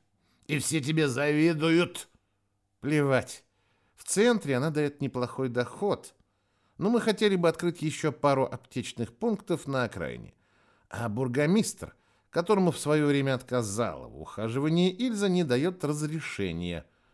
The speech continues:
Бюркелю бы он не отказал. Это так. Бургомистр Готфрид Геркан трусливая личность и подлая.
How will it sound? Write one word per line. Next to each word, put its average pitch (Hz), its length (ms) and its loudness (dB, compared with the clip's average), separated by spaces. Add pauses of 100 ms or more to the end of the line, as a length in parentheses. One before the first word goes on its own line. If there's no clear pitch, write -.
(100)
Бюркелю 240 640 2
бы 233 200 2
он 214 320 2
не 135 100 2
отказал. 104 720 -2 (680)
Это 147 220 2
так. - 360 -6 (680)
Бургомистр 202 680 4
Готфрид 180 500 2
Геркан 175 640 2 (420)
трусливая 208 840 6
личность 123 500 -4
и 160 60 0
подлая. 127 680 2